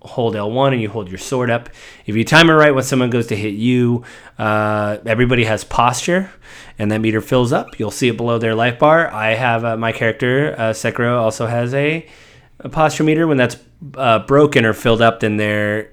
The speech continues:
enemies are easy to deal a death blow to. You are also easier to deal a death blow to.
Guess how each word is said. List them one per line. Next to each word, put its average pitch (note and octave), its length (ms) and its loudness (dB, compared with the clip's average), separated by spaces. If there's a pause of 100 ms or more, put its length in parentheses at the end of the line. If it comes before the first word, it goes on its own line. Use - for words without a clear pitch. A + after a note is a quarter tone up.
(200)
enemies B2 440 2
are A2+ 80 -4
easy A2+ 340 -2
to A#2 140 -8
deal G#2+ 340 -4
a G2+ 80 -6
death G#2 320 -4
blow A2 160 -2
to. A2 320 -2 (340)
You C#3 300 10
are C#3 140 10
also B2+ 420 0
easier B2 480 -4
to B2+ 380 -4
deal C3 240 -6
a B2+ 40 -12
death C3+ 240 -4
blow C#3+ 140 2
to. C#3+ 320 -2